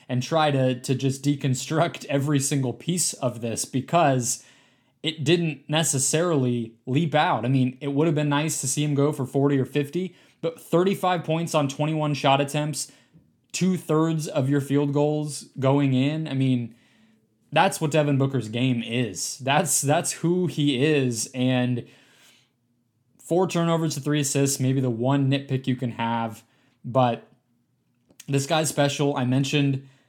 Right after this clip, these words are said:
the combo lineups that he's playing with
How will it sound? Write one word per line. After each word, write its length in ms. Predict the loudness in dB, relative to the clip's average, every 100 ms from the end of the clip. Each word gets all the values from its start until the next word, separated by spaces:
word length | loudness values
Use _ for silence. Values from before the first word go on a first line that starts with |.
| _ 0
the 440 | 2 2 0 -6 _ _ _ -12
combo 420 | 0 2 4 4
lineups 520 | 4 2 2 0 -4
that 160 | -6 -4
he's 260 | -2 -2
playing 400 | -2 -2 0 0
with 420 | 0 -2 -4 -14